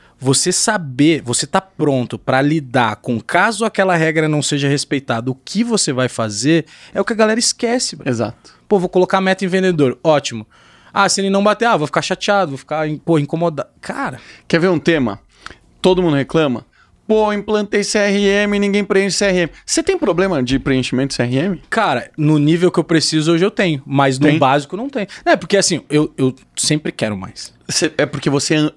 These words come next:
Speaker 2: você tem uma ambição.
Speaker 1: Cem por cento.
Speaker 2: Você quer
Speaker 1: Não,
Speaker 2: mais
Speaker 1: mas
Speaker 2: do que você já
Speaker 1: sou
Speaker 2: tem.
Speaker 1: mais resolvido que noventa e nove ponto nove por cento das empresas, cara. Assim,
Speaker 2: É, mas é que eu f-, digo assim, tem gente que falha.
Speaker 1: Não, total.
Speaker 2: Que ninguém usa. E eu pergunto assim, eu falo, "Cara, como é que você acompanha o resultado?"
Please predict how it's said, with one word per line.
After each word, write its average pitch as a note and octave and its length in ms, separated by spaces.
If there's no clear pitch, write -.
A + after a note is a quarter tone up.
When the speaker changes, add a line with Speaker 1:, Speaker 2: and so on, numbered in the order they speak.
Speaker 2:
você C#3+ 280
tem D3+ 140
uma D3+ 100
ambição. E3 460
Speaker 1:
Cem B2 260
por C#3+ 160
cento. D#3+ 260
Speaker 2:
Você C#3+ 180
quer D#3+ 180
Speaker 1:
Não, G#3 140
Speaker 2:
mais F3 260
Speaker 1:
mas F#3+ 80
Speaker 2:
do F#3 80
que - 100
você F3+ 280
já F3 100
Speaker 1:
sou D3 100
Speaker 2:
tem. C3+ 100
Speaker 1:
mais D#3 180
resolvido D#3 500
que E3+ 140
noventa D#3 400
e F#3 40
nove D3+ 200
ponto E3+ 140
nove E3 180
por E3 80
cento D#3+ 160
das E3 140
empresas, F#3+ 460
cara. F2+ 220
Assim, - 200
Speaker 2:
É, G2 160
mas E3 180
é F#3 60
que - 60
eu F#3 60
f-, - 140
digo D#3 180
assim, C#3 180
tem C3+ 180
gente D3 160
que - 120
falha. E3 720
Speaker 1:
Não, F3 220
total. C3+ 320
Speaker 2:
Que D#3+ 60
ninguém G3 360
usa. G3+ 480
E F3 60
eu G#3 100
pergunto G#3 380
assim, G3 180
eu F#3+ 120
falo, F#3+ 200
"Cara, G#3+ 220
como G#3+ 160
é B3+ 60
que - 80
você G#3+ 240
acompanha E3+ 600
o D3 40
resultado?" C#3 520